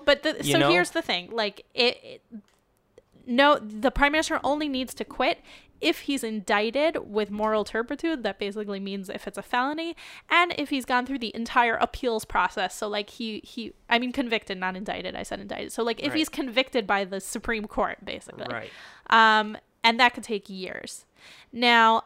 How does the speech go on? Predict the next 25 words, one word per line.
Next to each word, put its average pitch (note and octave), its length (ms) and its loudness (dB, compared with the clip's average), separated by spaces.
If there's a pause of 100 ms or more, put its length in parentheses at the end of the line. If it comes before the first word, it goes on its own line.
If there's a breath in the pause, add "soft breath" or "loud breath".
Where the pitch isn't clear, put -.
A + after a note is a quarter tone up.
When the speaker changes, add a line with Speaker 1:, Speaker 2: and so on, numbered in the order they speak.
(160)
Speaker 1:
I A#3+ 100 4
think C#4+ 320 -6
if C4 140 -4
it A3+ 120 -6
gets B3+ 260 -6
to - 120 -10
the A#3+ 80 -2
point D4+ 380 -2
where G3+ 120 -4
he's, G#3+ 340 -8
you G#3 120 -10
know, F#3+ 160 -4
has G#3+ 240 -2
to A3+ 100 -8
sit G#3+ 220 -4
in G3 120 -8
trials A3+ 500 4
and G3 120 -8
whatever, A#3 380 2
there G3+ 240 0
will G#3 200 0
be G3+ 140 -6
enough F#3+ 400 -4
political G3 500 -4
pressure C4 600 -4